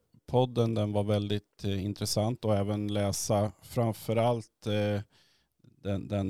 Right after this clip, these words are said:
den lite kortare versionen, den här Omgiven av gränsgångare, som jag tycker är väldigt bra, som beskriver de här olika, eh, idealtyperna. Eh, eh, och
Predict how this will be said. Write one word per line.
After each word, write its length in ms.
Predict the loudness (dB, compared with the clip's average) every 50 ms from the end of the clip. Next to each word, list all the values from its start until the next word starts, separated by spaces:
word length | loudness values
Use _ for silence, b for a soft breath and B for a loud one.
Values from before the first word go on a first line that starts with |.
| -2 -4 -2
den 180 | -2 -2 0 0
lite 200 | 0 -2 -4 -4
kortare 360 | -2 -4 -4 0 0 2 2
versionen, 520 | 2 2 0 -2 -4 -4 -4 -4 -4 -2
den 140 | -2 -2 -2
här 100 | 0 0
Omgiven 500 | 0 0 0 0 0 0 0 -2 -2 -2
av 60 | -2
gränsgångare, 680 | -2 -2 -2 -2 -2 -2 -2 -2 -2 -2 -2 -2 -4 -4
som 160 | -4 -4 -6
jag 100 | -6 -6
tycker 220 | -8 -8 -6 -2
är 40 | -2
väldigt 280 | 0 0 0 -2 -2 -2
bra, 180 | -2 -2 -2
som 220 | -2 -2 -4 -2 -2
beskriver 460 | -2 -2 -2 0 0 0 2 2 0
de 120 | 0 0
här 140 | 0 0 0
olika, 500 | 0 -2 -4 -6 -6 -4 -4 -4 -4 -4 b b b b b b b b b -8
eh, 460 | -6 -4 -2 0 0 0 0 -2 -4 -6
idealtyperna. 920 | -6 -6 -2 0 0 0 0 -2 -2 -2 -2 -2 -2 -4 -6 -6 -6 -6 -8 B B B B -8
Eh, 280 | -6 -4 -2 -2 -4 -4 -6 -8 -10 -12 b b b b b b b b b b b b _ -8 -6 -6
eh, 120 | -4 -6
och 440 | -6 -6 -8 -4 -2 0 0 0 -2